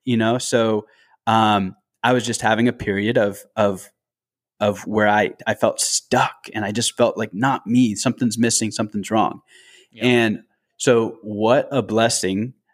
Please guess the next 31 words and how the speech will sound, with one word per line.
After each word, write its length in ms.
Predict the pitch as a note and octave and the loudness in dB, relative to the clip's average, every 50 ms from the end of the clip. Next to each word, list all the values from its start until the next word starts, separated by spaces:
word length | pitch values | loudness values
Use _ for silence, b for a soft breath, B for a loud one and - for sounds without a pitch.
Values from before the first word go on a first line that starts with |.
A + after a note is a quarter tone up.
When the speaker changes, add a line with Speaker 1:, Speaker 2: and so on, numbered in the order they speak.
| _ _ - | _ _ 0
Speaker 1:
that 240 | A#2+ A2 - - | 0 0 0 -4
life 400 | G2+ A2+ A#2 A#2 A#2+ B2+ B2 - | -6 -2 0 0 0 0 -2 -2
gave 260 | - A#2+ A2+ G#2+ G2+ F#2+ | 0 0 0 0 -2 -2
me 160 | A2 A#2 A#2+ | -2 0 0
the 160 | A#2 A#2+ A#2 | 0 0 0
opportunity 920 | A2+ G#2 G#2+ - - G#2+ - - B2 A2+ G#2 G2+ G2 G2 G2+ G#2+ B2+ C#3 _ _ _ b b b b b b b - | 0 0 0 -2 -6 -10 -6 -2 0 0 0 0 -2 -4 -4 -6 -6 -8 _ _ _ b b b b b b b -2
to 240 | - B2 A2+ G#2+ - | 0 0 0 0 -2
come 300 | - - A#2+ B2 C#3 C#3+ | -4 -4 -2 -2 0 2
to 120 | D3+ C3+ | 0 0
Hawaii 600 | - - C3 A#2+ A#2 A#2 A#2 G#2+ G2+ G2+ G2+ G#2+ | 0 0 0 2 2 4 4 2 2 0 -2 -4
in 100 | - A2+ | -4 -4
a 60 | G#2+ G2+ | -6 -6
place 320 | - - A2+ A2 G#2 - - - | -4 -4 -4 -4 -4 -6 -8 -6
all 160 | G#2 A2 A#2 | -4 -4 0
by 160 | A#2 B2+ C3 | 2 2 2
myself, 760 | C3+ C3 B2+ B2 - - C3 A2 F#2+ G2 - - - - - _ _ _ _ | 2 2 0 -2 0 0 2 2 2 2 0 -4 -14 -18 -20 _ _ _ _
right? 260 | A2 A2+ B2 - - - _ _ _ _ _ _ _ | 0 2 2 2 0 -6 _ _ _ _ _ _ _
No 140 | A2+ G#2+ G#2+ | -2 0 0
one 140 | A2+ A2+ A2+ | 2 2 0
else 160 | A2+ A2 - | 0 -2 -4
is 60 | - | -8
staying 260 | - - A#2 A2 A2+ A2 | -4 -2 0 0 0 -2
at 80 | F#2+ | -2
the 80 | - G#2 | -2 0
villa 240 | A#2 B2+ B2 A#2+ A#2+ | 0 2 2 4 2
with 200 | A#2 A2+ - - | 2 0 0 0
me. 340 | C3 B2 B2 B2 B2 B2 b b b b b b b - | 2 2 2 2 0 -2 b b b b b b b 0
Um, 320 | G#2+ G#2+ G#2 G2+ G2+ - - | 2 2 4 2 2 0 -2
I 60 | G2+ | -6
can't 380 | A2 - - - B2+ C3 C3 - | -10 -10 -4 0 0 0 0 0
leave. 440 | A#2+ A#2 A2+ A2+ A2+ A#2 A#2+ B2 | 0 0 0 2 0 0 -2 -4